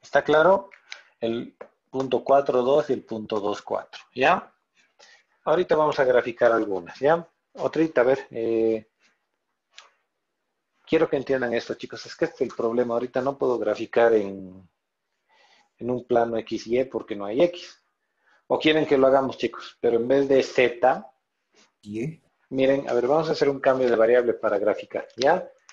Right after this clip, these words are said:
Speaker 1: Vamos a poner Y cubo y en vez de Z voy a poner X, ¿ya? Para poder graficar. Les, les voy a explicar eso ahorita.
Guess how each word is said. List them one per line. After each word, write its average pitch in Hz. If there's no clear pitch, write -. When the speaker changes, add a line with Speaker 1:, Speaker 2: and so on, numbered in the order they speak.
Speaker 1:
Vamos 120
a 123
poner 110
Y 135
cubo 147
y 131
en 131
vez 180
de 180
Z 147
voy 135
a 120
poner 113
X, -
¿ya? 143
Para 117
poder 117
graficar. 110
Les, 101
les 107
voy 120
a 117
explicar 107
eso 101
ahorita. 90